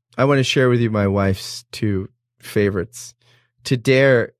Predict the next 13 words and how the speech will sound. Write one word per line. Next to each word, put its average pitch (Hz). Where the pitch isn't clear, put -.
is 113
to -
lose 110
one's 98
footing 104
momentarily. 98
Not 107
to -
dare 95
is 104
to -
lose 101
oneself." -